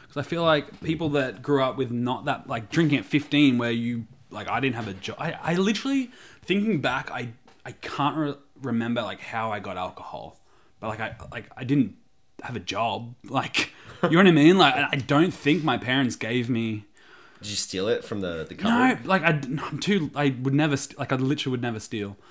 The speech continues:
Speaker 1: Um,
Speaker 2: We were literally just talking about how you steal all
Speaker 1: Well,
Speaker 2: the
Speaker 1: no,
Speaker 2: time.
Speaker 1: no, no. Okay, yeah, you're right. But there's ramifications because I had left said place, right?
Speaker 2: Gotcha, yeah,
Speaker 1: So, you know,
Speaker 2: gotcha.
Speaker 1: I'm not accountable
Speaker 2: You don't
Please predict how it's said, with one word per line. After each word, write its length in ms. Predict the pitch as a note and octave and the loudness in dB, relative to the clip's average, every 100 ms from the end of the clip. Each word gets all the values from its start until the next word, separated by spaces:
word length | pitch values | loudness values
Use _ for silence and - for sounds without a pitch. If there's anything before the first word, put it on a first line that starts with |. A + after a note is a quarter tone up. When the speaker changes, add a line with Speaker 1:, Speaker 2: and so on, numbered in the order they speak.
| - - - | -20 -20 -4
Speaker 1:
Um, 420 | C#3+ C#3 B2+ A#2+ | 0 2 2 -2
Speaker 2:
We 80 | G#2+ | -4
were 120 | A2+ A2+ - | -6 -6 -10
literally 440 | A#2 A#2+ C#3 C#3 C3 | -6 0 0 2 0
just 200 | A2 - | -4 -4
talking 240 | G2 G2 | -4 -4
about 180 | F#2+ F#2+ | -4 -6
how 80 | F2 | -4
you 160 | F#2 E2+ | -8 -8
steal 340 | - - F#2 | -8 -8 -6
all 140 | E2 D#3+ | -6 6
Speaker 1:
Well, 360 | G3 G3 F3+ D#3+ | 10 12 12 10
Speaker 2:
the 120 | F#3 | 6
Speaker 1:
no, 20 | |
Speaker 2:
time. 260 | F3 C#3 A#2+ | 6 4 0
Speaker 1:
no, 60 | |
no. 60 | A#2 - C#3 | -6 -6 -4
Okay, 220 | C3 A#2+ | 0 0
yeah, 180 | G#2+ A2+ | 0 -2
you're 160 | A2 C3 | 0 2
right. 300 | A#2+ G#2 F#2 - _ _ _ _ | 2 0 -2 -12 _ _ _ _
But 160 | - F3 | 4 6
there's 160 | E3 C#3+ | 6 6
ramifications 880 | D#3 C#3+ C3 A#2+ B2 B2 A2 G#2 - _ _ _ _ _ _ _ | 6 6 0 0 0 0 -2 -6 -10 _ _ _ _ _ _ _
because 480 | C3+ C3+ A#2 G#2+ - | -6 -2 -2 -4 -8
I 120 | G#2+ | -8
had 180 | G#2 G#2 | -6 -6
left 460 | G#2+ A2 - - - - | -4 -4 -6 -14 -16 -18
said 300 | - C3 F#2 | -8 -6 -6
place, 360 | - - - - | -10 -14 -12 -8
right? 100 | G#2 | -4
Speaker 2:
Gotcha, 260 | A2 A#2+ - | -4 -6 -10
yeah, 140 | E2 - | -12 -12
Speaker 1:
So, 120 | - B2+ | -6 -2
you 140 | A#2+ | -2
know, 60 | G#2+ | -2
Speaker 2:
gotcha. 100 | F#2 | -2
Speaker 1:
I'm 240 | A#2 B2 | 0 2
not 140 | B2+ B2 | 2 0
accountable 420 | - B2 A#2 B2 | 0 -2 -2 -2
Speaker 2:
You 60 | |
don't 80 | B2 | 0